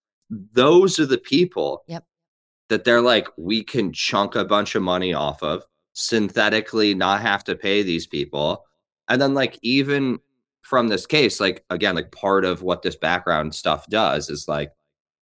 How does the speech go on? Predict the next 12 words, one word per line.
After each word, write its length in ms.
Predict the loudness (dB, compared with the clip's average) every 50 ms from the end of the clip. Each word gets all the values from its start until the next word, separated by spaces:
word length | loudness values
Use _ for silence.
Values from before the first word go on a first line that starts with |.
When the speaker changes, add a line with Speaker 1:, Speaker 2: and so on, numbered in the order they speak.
| _ _ 0
Speaker 1:
we'll 220 | 2 4 4 4
probably 680 | 2 0 2 2 4 4 4 2 0 0 2 2 2
land 420 | 2 2 0 0 0 0 -2 -2 -4
somewhere 440 | -4 -4 -2 -2 -2 -2 -2 -2
in 80 | -2 -4
the 100 | -4 -4
middle, 440 | -2 -2 -2 -2 -4 -6 -6 -10 _ _ _ _ _ _ _ _ -10
is 100 | -4 -2
always 440 | 2 2 2 4 4 2 2 0 0
my 160 | -2 -2 -2
take. 440 | -4 -4 -4 -4 -4 -4 -6 -10 _ _ _
Speaker 2:
Mm. 360 | -14 -12 -12 -12 -12 -14 -16